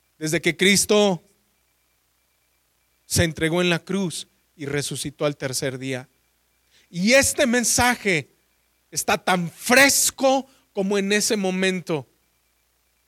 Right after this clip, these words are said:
Ahora, tú debes de tomar una decisión, yo debo de tomar una decisión.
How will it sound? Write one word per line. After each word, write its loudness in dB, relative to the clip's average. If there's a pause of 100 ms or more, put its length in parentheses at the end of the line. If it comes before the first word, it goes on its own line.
Ahora, 2 (460)
tú 0
debes 4
de 0
tomar 0
una -2
decisión, 0
yo 4
debo 4
de 2
tomar 0
una 0
decisión. -4